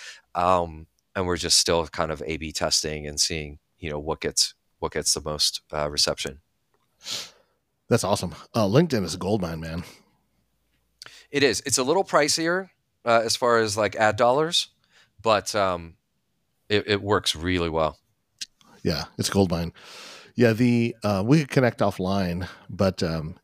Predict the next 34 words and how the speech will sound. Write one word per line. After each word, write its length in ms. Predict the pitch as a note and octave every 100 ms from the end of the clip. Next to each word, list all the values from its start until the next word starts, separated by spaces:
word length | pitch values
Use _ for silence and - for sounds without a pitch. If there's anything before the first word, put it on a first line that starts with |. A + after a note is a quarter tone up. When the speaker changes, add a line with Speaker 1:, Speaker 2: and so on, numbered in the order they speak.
| -
Speaker 2:
there 160 | A#2+
are 100 | G#2
some 320 | A2 G2+ F#2 -
tools 420 | - G#2 G2 F#2
that 160 | F#2 F#2
are, 240 | E2+ D#2+ E2
that 140 | F#2
interface 420 | F2+ G2 F#2 F#2
really 180 | F#2+ F#2
well 240 | E2+ E2+
with, 320 | E2 F2 - - -
with 160 | F2+
LinkedIn, 580 | E2+ F#2 E2 F#2+ F2 F2 - - - - - -
Speaker 1:
Oh, 60 | F#2
Speaker 2:
um, 80 |
Speaker 1:
awesome. 300 | D2+ F2+ -
Speaker 2:
and 180 | E2+ E2
some 120 | - -
automation. 480 | F#2 E2 F2 - - _
Yeah, 140 | - F2+
some 160 | -
automation 420 | D#2+ F2+ F2+ - F2+
tools 680 | - F#2+ F2+ F2 F2 - - -
that, 280 | E2 D#2+ -
uh, 200 | D2+ D#2
that 120 | F2
I 100 | F2+
use 440 | F2 F2 E2+ E2 -
for, 680 | - - D#2 D#2 D2 D#2 - _ - - -
um, 460 | D#2+ C#2+ C#2 E2+ - _ _ _ _ _
for 140 | - F#2
my 120 | D#2+
recruiting 340 | E2 - F#2
company. 360 | F#2 A2 C3 D3